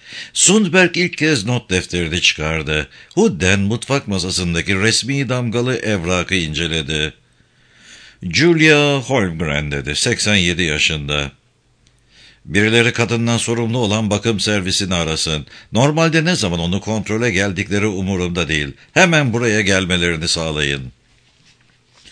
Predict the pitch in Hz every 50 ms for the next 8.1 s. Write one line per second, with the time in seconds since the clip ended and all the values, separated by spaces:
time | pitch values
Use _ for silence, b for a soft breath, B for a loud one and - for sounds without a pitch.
0 | B B B B B B B B 117 127 143 - - 175 170 - 151 - 151 143
1 | 131 131 135 - - 139 135 - - 95 90 - 85 78 71 73 73 78 69 78
2 | 76 - 90 85 - - 120 110 104 95 98 107 110 101 87 87 80 - 80 71
3 | 76 85 76 73 71 69 - - - 76 71 90 113 113 104 - - 107 113 110
4 | 95 - 98 92 - - 87 87 85 78 73 76 78 82 80 73 71 - - 73
5 | 69 69 71 - - - 73 67 67 65 64 - _ _ b b b b b b
6 | b b b b b b b b b b b b - 90 92 98 95 - - 101
7 | 92 92 - - 95 95 87 92 98 110 156 151 123 85 71 67 67 65 - -
8 | -